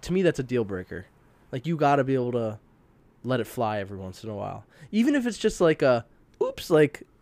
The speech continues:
like, you're, like, being polite, like, "Oops, sorry, excuse me." Like, like, that, at least, that's still funny. Like, it's still the fart, and, like, it's smelly. But I always imagine the people that, you know, like, you never hear fart. Those are the people that when they do fart,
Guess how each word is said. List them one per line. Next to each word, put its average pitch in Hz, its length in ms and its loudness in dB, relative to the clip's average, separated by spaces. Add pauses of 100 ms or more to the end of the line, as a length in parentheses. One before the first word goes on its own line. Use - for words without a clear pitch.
(340)
like, 139 200 -2
you're, 151 160 4
like, 139 200 2
being 151 140 -2
polite, 147 240 2
like, - 120 -4
"Oops, 440 200 4
sorry, 214 380 2
excuse 220 500 -4
me." 151 240 0
Like, 135 300 2 (480)
like, 151 160 2
that, 147 100 2
at 202 80 4
least, 240 200 4
that's 208 180 4
still 202 160 4
funny. 147 400 0
Like, 127 200 -2
it's 156 120 -2
still 220 160 0
the 160 100 0
fart, 143 400 2 (680)
and, 131 160 -2
like, 120 160 -2
it's - 120 -10
smelly. 143 440 0
But 151 160 2
I 165 80 4
always 202 420 4
imagine 160 460 -4
the 147 80 0
people 180 320 -2
that, 143 240 0 (260)
you 160 160 -4
know, 151 160 2
like, 135 180 -2
you 151 80 -2
never 135 400 2
hear 139 280 -2
fart. 123 440 -2 (540)
Those 180 300 8
are - 20 -2
the 175 100 2
people 170 300 2
that 139 280 2
when 156 240 2
they 147 120 4
do 139 180 0
fart, 175 360 0